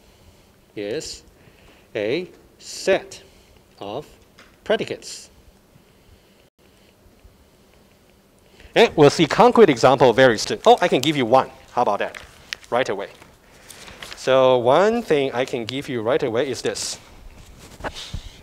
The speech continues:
Example over here. Let's say, let me use the vertical form. I got a turnstile over here.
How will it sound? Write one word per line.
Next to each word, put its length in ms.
Example 640
over 140
here. 240
Let's 160
say, 220
let 160
me 100
use 300
the 160
vertical 360
form. 260
I 120
got 140
a 40
turnstile 540
over 160
here. 320